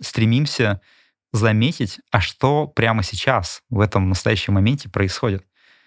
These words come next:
Что происходит с телом, что происходит у тебя внутри, что происходит с умом, да?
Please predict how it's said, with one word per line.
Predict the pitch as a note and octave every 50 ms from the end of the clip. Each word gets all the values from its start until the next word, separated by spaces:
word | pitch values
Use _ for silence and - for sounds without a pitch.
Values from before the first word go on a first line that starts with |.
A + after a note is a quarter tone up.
| _ _ _ _ _ _ _ _ _ _ _ _ _ _ _ -
Что | - - D3 C#3+
происходит | - D#3+ D3 - F3+ E3 C#3 -
с | -
телом, | - - A#2 G2+ F#2+ G2 - - _ _ _ _ _ _ _ _ _ _ _ _ _ _ _ -
что | - - - B2+ A2+
происходит | F#2 A#2+ B2 B2 A2 - C3 B2+ B2 B2+ A#2+ A#2 - -
у | B2+ A#2 A#2
тебя | - - B2+ B2 A#2+
внутри, | A#2+ B2 - - - F#2 F2+
что | - - -
происходит | F#2 A#2+ A#2+ A2+ - - C#3 B2
с | - -
умом, | D3+ C#3+ B2 G2 F2+ F2+ F#2 F#2+ F#2 - _ _ _ -
да? | - C3+ C#3+